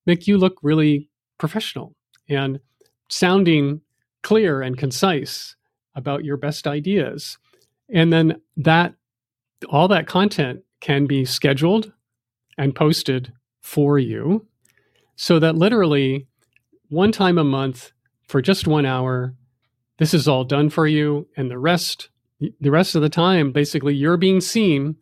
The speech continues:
on LinkedIn and or other platforms that you would like to be on, on a very regular basis. And if you start doing this, you know, on any kind of regularity, you're gonna see a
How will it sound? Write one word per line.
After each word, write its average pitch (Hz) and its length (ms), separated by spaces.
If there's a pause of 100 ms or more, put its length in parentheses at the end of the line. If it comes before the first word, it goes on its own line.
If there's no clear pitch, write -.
(760)
on 170 520 (360)
LinkedIn 156 640
and 135 240
or 131 200
other 151 240
platforms 135 680
that 135 120
you 127 100
would 127 120
like 170 180
to 147 80
be 123 200
on, 117 280 (420)
on 139 140
a 131 60
very 147 360
regular 127 500
basis. 143 680 (580)
And 147 80
if 131 80
you 226 80
start 226 260
doing 220 200
this, 190 220 (380)
you 156 100
know, 135 240
on 165 160
any 226 160
kind 175 180
of 147 60
regularity, 143 680 (320)
you're 147 140
gonna 170 160
see 160 240
a 139 100